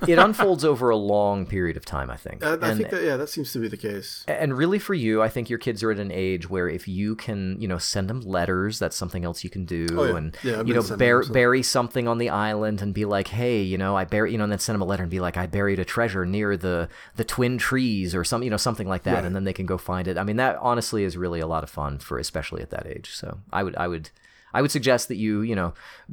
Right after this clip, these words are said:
Speaker 1: grit your teeth and, and play with your kids asynchronously.
Speaker 2: Uh, yeah, the, uh, older one is turning nine tomorrow, so.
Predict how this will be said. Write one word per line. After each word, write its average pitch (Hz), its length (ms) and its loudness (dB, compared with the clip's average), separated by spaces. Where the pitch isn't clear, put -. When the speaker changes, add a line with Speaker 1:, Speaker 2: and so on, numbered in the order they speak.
Speaker 1:
grit 110 360 0
your 135 120 -2
teeth 98 540 -2
and, 85 440 -4
and 80 160 -4
play 78 200 -4
with 73 100 -4
your 78 80 -6
kids - 480 -8
asynchronously. - 800 -6
Speaker 2:
Uh, 117 500 -2
yeah, 156 240 6
the, 143 220 2
uh, 135 120 4
older 139 340 4
one 127 100 2
is 117 140 0
turning 123 320 -2
nine 120 340 -2
tomorrow, 107 640 -6
so. 98 400 -8